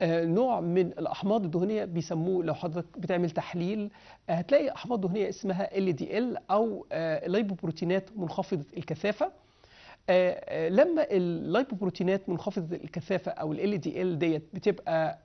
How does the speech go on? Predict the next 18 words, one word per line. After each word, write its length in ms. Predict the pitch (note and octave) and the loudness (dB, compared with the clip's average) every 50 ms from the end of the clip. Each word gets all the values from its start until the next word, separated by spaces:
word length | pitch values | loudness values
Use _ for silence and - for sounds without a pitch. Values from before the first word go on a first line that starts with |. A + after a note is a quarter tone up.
| _ - | _ -8
آه، 80 | D#3 D3+ | -6 -4
منخفضة، 680 | E3 E3+ D#3+ - - G#3+ G#3+ - G#3 F3 G3+ G#3 - - _ _ - | -4 -4 -4 0 0 0 0 0 0 0 0 -2 -2 -8 _ _ -8
آه، 40 | D#3 | -6
عند 320 | D3 C#3 C3+ D#3 D3+ D3 | -4 -2 -2 -2 -2 -2
الواحد، 400 | C#3+ C#3+ E3 F3 - - C4+ D4 - - - - - - - - - - - _ _ _ - | 0 0 0 0 0 -2 -4 -4 -6 -10 -20 -20 -20 -20 -20 -20 -20 -20 -20 _ _ _ -2
آه، 640 | E3+ E3+ E3+ E3+ E3+ E3 E3 D#3+ E3 D#3+ D#3+ D#3 C#3+ D3 C#3 C#3 - | 0 0 2 2 2 0 0 0 -2 -2 -2 -4 -4 -4 -6 -6 -2
آه، 280 | - - - - F3 E3 | -2 -2 4 6 6 6
سوري، 280 | - - F#3+ D#3 D#3 | 6 4 4 4 4
بتبقى 300 | C#3+ - - - - E3+ | 2 2 -2 -2 0 0
مرتفعة 480 | E3 E3 D#3 - A3 A#3 - A#3+ G#3 F#3+ | 0 0 4 4 4 4 6 4 2 4
عند 300 | F3 D3 D#3 D#3+ D#3 D#3+ | 2 2 0 -2 -2 -2
الإنسان، 680 | D3+ D3+ - - D#3+ D3+ D#3 - G3+ A3 C4 D4+ D4 - - | -4 -4 -2 -2 -4 -2 0 2 2 4 2 2 0 -2 -4
آه، 460 | D#3 D#3 D#3 D#3 D3+ D3 D3+ D3 C3 | -2 -2 0 0 0 -2 -2 -4 -4
مرتفعة 420 | C#3+ D3 D3+ D3+ - F#3+ - F3+ E3 | -4 -6 -4 -4 -4 0 2 2 0
بصورة 240 | - - - G3+ F3+ | 2 0 0 0 0
كبيرة، 440 | - - - F#3+ G3+ A#3 C#4+ D4+ C#4+ - - - - _ _ | 0 0 0 2 4 4 2 2 0 -6 -16 -20 -20 _ _
معنى 220 | - B3+ C#4 B3+ A3+ | 0 0 2 2 0
كده 300 | - C4+ B3 B3 B3 | 0 0 0 0 -2